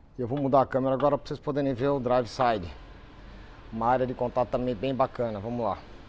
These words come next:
A área de contato, muito bacana aqui também. Damos por concluída a montagem com pré-carga, contato correto do, do contato paterno dos dentes.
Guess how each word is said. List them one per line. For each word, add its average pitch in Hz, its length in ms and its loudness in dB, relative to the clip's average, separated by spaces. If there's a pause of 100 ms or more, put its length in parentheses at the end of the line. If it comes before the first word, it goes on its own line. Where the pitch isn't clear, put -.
(880)
A 143 100 4
área 160 160 10
de 151 120 2
contato, 160 580 6 (1200)
muito 160 240 0
bacana 156 460 8
aqui 143 160 -4
também. 180 420 6 (1500)
Damos 175 260 8
por 175 320 4
concluída 190 640 10
a 175 40 10
montagem 156 720 6 (120)
com 147 120 -6
pré-carga, 156 920 6
contato 139 420 0
correto 143 420 4
do, 123 140 -6 (180)
do 117 80 -8
contato 131 380 0
paterno 135 400 2
dos 127 120 -8
dentes. 180 480 2